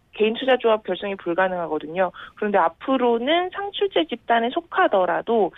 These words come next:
개인 투자 조합 결성이 가능하도록 해서 대기업도 그 초기 창업 기업에 대한 투자 수-, 수단을 다양화하도록 하기로 했습니다. 어, 그리고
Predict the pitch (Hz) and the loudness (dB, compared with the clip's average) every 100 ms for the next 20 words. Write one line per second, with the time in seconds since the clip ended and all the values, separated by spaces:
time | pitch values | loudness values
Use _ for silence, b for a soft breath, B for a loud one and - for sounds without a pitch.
0 | B - 196 208 233 262 247 226 208 196 | B -6 -2 -2 -4 0 0 2 0 0
1 | 180 - 180 180 - 185 233 277 233 185 | -4 -8 -8 -8 -4 0 0 2 0 0
2 | 170 - 160 - 254 277 B - 175 165 | -2 -4 -6 0 -2 -2 B -6 -2 -2
3 | 247 254 - - 147 - - - - 269 | 2 0 0 -4 -6 -4 -8 -8 -4 -2
4 | 262 - 285 277 - 220 196 190 180 190 | -4 0 2 2 2 0 2 0 0 -2
5 | - 285 277 - - 285 285 269 254 240 | 0 0 0 -8 -8 -2 0 2 0 -4
6 | - 165 202 220 190 180 175 165 - B | -2 0 2 0 0 -2 -2 -4 -4 B
7 | B 214 214 202 185 202 208 180 147 - | B -8 -2 0 0 -2 -8 -12 -12 -8
8 | - B B B B B _ 180 175 170 | -10 B B B B B _ -4 -2 0
9 | 175 214 208 208 247 269 285 | -2 -2 -4 2 4 4 2